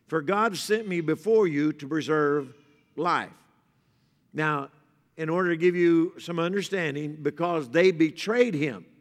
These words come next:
his own family, his, his brothers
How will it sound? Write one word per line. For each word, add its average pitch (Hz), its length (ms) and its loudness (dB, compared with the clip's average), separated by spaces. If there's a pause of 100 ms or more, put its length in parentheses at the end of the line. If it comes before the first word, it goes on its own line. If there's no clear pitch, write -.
(1000)
his 175 220 0
own 208 320 0
family, 156 640 -2 (540)
his, 156 420 0 (240)
his 147 340 -4
brothers 143 720 0